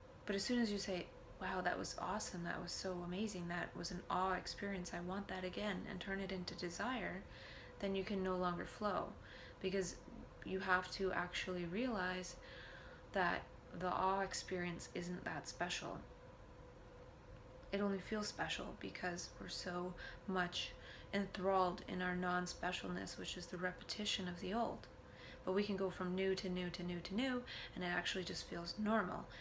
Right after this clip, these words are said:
And then that's when flow just feels normal. And then is it really flow anymore? 'Cause flow makes it sound like something special. And it's a relaxed perception, because when we're focused and we're thinking,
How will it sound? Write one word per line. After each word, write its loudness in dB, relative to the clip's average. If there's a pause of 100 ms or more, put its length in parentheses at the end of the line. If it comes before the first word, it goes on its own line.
(280)
And 2
then 2
that's -2
when -2
flow 4
just -2
feels -2
normal. 0 (280)
And 0
then 2
is 0
it -2
really -2
flow -6
anymore? 2 (1300)
'Cause -2
flow 6
makes 0
it -8
sound 0
like -6
something -6
special. -4 (1000)
And 4
it's 0
a -2
relaxed 2
perception, 0
because -4
when 0
we're 0
focused 0 (340)
and -2
we're 0
thinking, -2